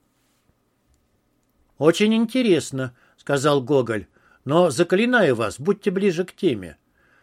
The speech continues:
"Ближе к теме? Хорошо". Докладчик указывал, что при пси-программировании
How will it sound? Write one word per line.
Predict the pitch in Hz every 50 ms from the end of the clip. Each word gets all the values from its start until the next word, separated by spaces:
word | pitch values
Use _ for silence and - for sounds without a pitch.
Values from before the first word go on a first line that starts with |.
| _ _ -
"Ближе | 110 131 202 247 233 254 254
к | -
теме? | - - 277 269 240 170 110 92 - _
Хорошо". | _ - 196 233 254 240 220 - - - 120 104 85 - _ _ _ _ _ _ _ _ -
Докладчик | 117 135 160 156 - 247 254 254 - - 190 -
указывал, | 165 135 - - 135 131 131 131 156 156 165 170
что | - - - 180
при | 170 - 180 196 208
пси-программировании | - - - - 254 254 - 175 151 131 143 143 131 123 123 123 131 143 160 170 180 190 202 180